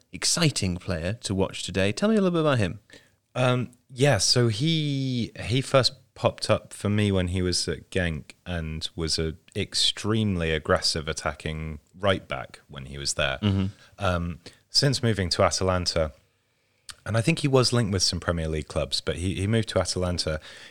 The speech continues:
Speaker 2: He's taken up the wing back role. He has played on the right and also on the left. Obviously, left is where he was today.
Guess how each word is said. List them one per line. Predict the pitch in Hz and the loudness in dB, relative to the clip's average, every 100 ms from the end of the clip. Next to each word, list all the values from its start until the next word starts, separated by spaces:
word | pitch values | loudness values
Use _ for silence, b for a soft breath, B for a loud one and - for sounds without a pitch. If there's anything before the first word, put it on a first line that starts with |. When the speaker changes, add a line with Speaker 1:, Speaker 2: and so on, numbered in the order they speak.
| - | -4
Speaker 2:
He's | 104 - | 0 2
taken | - 120 - | 4 2 2
up | 107 | -2
the | 101 | -2
wing | 92 98 | 0 0
back | 90 82 - 92 | 0 -2 -4 -4
role. | 87 82 80 | -2 -2 -4
He | - - | -8 -8
has | 85 - 92 | -6 -2 -2
played | - - 90 87 | -2 0 0 2
on | 90 87 85 82 - | 0 0 -4 -6 -4
the | 87 | 0
right | 90 90 - - - | 2 2 0 -8 -8
and | 98 101 95 | -4 -2 0
also | 92 - 85 | 2 2 2
on | 82 78 | -2 -2
the | |
left. | 80 80 - - - - - | -2 -2 -4 -10 -12 -12 -8
Obviously, | 78 76 76 - 73 | -8 -4 -4 -4 -4
left | 78 - | -4 -4
is | - 85 | -4 -2
where | 76 | -2
he | 73 | -4
was | 76 - | -4 -4
today. | - 85 76 | -2 0 -2